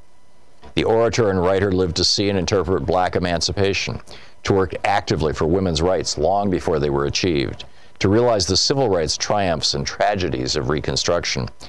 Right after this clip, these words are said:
and to witness and contribute to America's economic and international expansion in the Gilded Age.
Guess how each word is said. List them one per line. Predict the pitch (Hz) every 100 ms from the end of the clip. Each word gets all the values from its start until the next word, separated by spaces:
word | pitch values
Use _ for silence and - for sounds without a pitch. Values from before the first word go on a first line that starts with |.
| - - -
and | 80
to |
witness | 80 110 110 113
and | 101
contribute | 92 92 120 101 78
to | 90
America's | 80 90 90 87 80
economic | - 107 101 90 90 87 -
and | 85
international | 76 95 92 87 85 76 73
expansion | 71 - - 90 85 - 55 -
in | 69
the |
Gilded | 69 73 73 71
Age. | 65 69 57 -